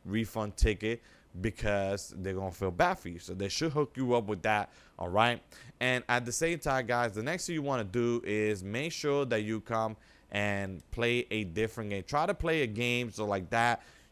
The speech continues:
um, you know, they don't basically see that you're just only in the dashboard. They, then when you wanna, you wanna show them that you are playing different games, that you just,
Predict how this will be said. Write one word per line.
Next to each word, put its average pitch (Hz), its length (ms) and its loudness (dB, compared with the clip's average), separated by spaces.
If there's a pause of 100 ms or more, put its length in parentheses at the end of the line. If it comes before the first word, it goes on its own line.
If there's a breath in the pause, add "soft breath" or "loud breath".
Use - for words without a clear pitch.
(140)
um, 98 420 0
you 110 80 0
know, 92 180 -2
they 101 220 0
don't 127 280 0
basically 107 680 0
see 107 260 -2
that 95 160 0
you're 98 140 -2
just 101 260 -4
only 101 300 -2
in 92 80 -6
the 82 60 -10
dashboard. 104 640 0 (260 loud breath)
They, 98 160 2
then 110 180 2
when 120 120 0
you 117 60 0
wanna, 143 220 2 (100)
you 117 100 0
wanna 156 180 2
show 139 260 2
them 131 200 0
that 113 140 2
you 113 160 2
are 98 60 2
playing 131 720 -4 (400 soft breath)
different 117 540 0
games, 113 480 0
that 95 100 -4
you 98 140 -4
just, 104 240 -4